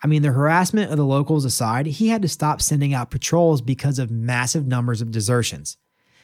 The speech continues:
Uh, I think that's pretty funny. Even the people that w-, didn't wanna join the Shays Rebellion,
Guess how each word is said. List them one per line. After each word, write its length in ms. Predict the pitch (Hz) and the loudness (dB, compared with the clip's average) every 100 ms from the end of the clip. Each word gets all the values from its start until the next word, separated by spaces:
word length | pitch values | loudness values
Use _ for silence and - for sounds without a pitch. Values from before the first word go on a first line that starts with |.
| _ _ _ _ | _ _ _ _
Uh, 260 | 113 107 - | -6 -6 -4
I 80 | 120 | -2
think 100 | 135 | -2
that's 120 | 123 | -2
pretty 200 | - 117 | -4 -6
funny. 340 | - 110 110 98 | -4 -4 -6 -8
Even 380 | 113 110 147 190 | -8 -2 -2 0
the 80 | 160 | 0
people 360 | - 143 156 131 | 0 0 0 0
that 240 | 117 - _ _ - | -2 -6 _ _ -10
w-, 240 | 127 123 143 | -2 0 2
didn't 260 | 147 143 | 4 4
wanna 160 | 147 131 | 2 2
join 240 | 123 131 | 0 0
the 40 | 117 | 0
Shays 300 | - 127 113 | -2 -2 -4
Rebellion, 640 | 104 - 107 113 113 117 | -8 -6 -6 -4 -6 -8